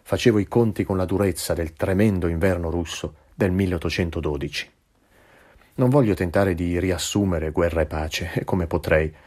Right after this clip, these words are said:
ma nemmeno voglio commentarlo. Mi limito a riacciuffare una scena che mi colpì profondamente in quella lontana estate invernale.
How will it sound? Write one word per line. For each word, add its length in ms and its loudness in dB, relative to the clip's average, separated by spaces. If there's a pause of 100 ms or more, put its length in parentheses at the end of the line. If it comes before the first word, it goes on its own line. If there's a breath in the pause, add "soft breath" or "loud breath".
(240 soft breath)
ma 120 0
nemmeno 280 4
voglio 220 4
commentarlo. 680 -2 (720 soft breath)
Mi 160 2
limito 340 2
a 60 4
riacciuffare 680 0
una 140 2
scena 420 0 (240)
che 100 0
mi 120 2
colpì 420 2
profondamente 1000 0
in 160 -4
quella 220 2
lontana 600 0 (300 loud breath)
estate 520 -2
invernale. 680 -2